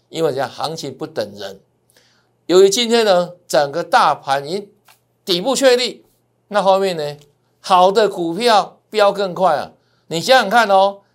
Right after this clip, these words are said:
之前盘在跌哦，只在一千六百多点那个创新低有没有？再打出第五波啊，我们的股票这样在涨啊，在飙啊，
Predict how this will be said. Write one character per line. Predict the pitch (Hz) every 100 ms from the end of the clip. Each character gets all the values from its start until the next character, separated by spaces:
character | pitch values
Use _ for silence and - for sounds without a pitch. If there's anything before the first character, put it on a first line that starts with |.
| _ -
之 | 277 277
前 | 226
盘 | 220 196 233
在 | 226
跌 | - 165 165
哦， | 175 185 226 - _ _ _ _ _
只 | 185
在 | 240
一 | 247
千 | 247 254
六 | 262 202
百 | 165
多 | 226 226
点 | 165
那 | 170
个 | 190
创 | 233 190
新 | 214 202
低 | 208
有 | 185
没 | 151
有？ | 185 147 - _ _ _ _
再 | - 240
打 | 196 175
出 | 226
第 | 240 208
五 | 160
波 | 190 208 196
啊， | 165 - _ _ _ _ _
我 | -
们 | 170
的 | 190
股 | 170
票 | 208
这 | 214
样 | 214
在 | 214
涨 | - 127 107
啊， | 101 104 _ _ _ _ -
在 | 214
飙 | 214 202 202
啊， | 190 113